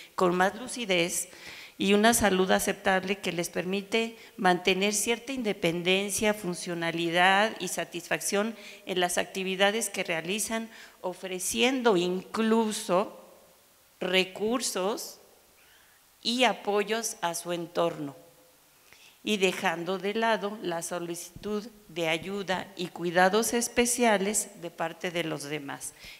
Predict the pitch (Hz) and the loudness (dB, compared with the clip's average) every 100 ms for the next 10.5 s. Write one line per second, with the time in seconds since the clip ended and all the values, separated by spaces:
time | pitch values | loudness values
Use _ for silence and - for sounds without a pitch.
0 | - 190 190 190 220 214 220 180 175 180 | -10 -6 -6 -6 -6 -2 -2 -2 -4 -6
1 | 170 - 220 220 - 247 226 202 - 170 | -8 -6 -6 -6 -6 -6 -2 -4 -4 -8
2 | - 180 208 214 214 175 - 175 156 160 | -8 -4 -2 -2 -6 -8 -4 -4 -4 -6
3 | 170 - - - - 208 208 214 208 233 | -16 -20 -20 -20 -6 -4 0 2 2 0
4 | 247 208 185 180 190 208 233 - - - | -4 -6 -6 -6 -4 -4 -6 -8 -20 -20
5 | _ - - 196 196 202 185 - 165 - | _ -14 -4 -2 -2 -8 -10 -6 -8 -6
6 | 175 180 202 202 170 165 156 - - _ | -8 -8 -8 -10 -10 -10 -12 -18 -20 _
7 | _ _ _ - 175 - 208 202 233 233 | _ _ _ -4 -4 2 2 2 0 -2
8 | 202 180 202 220 240 - - - 180 180 | -4 -2 -2 0 -4 -8 -8 -2 0 0
9 | 180 185 202 - 185 165 160 175 170 - | -2 -4 -6 -8 -8 -6 -6 -6 -6 -6
10 | 180 175 175 160 - | -4 -6 -8 -10 -14